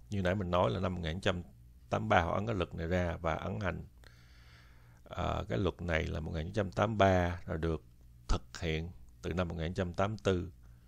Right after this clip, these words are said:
để mà có thêm nguồn tiền vào cái quỹ an sinh xã hội. Mà bây giờ cái quỹ an sinh xã hội cũng nằm trong tình trạng, tình trạng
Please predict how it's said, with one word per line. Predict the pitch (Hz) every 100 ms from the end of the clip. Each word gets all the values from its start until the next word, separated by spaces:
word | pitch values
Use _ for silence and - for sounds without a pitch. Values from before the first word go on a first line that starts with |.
| - - - - - - - - - - -
để | 90
mà | 92
có | 80 101
thêm | 117 104
nguồn | 87 82
tiền | 78 80 80
vào | 78
cái | 98 87
quỹ | 87
an | 98
sinh | 95
xã | 85
hội. | 98 76 73 82 -
Mà | 82
bây | 82 98
giờ | 98 90
cái | 95 101
quỹ | 101
an |
sinh | 104
xã | 104
hội | 95 80 85
cũng | 85 104
nằm | 90
trong | 95
tình | 92
trạng, | 87 82
tình | 87 80
trạng | 78 73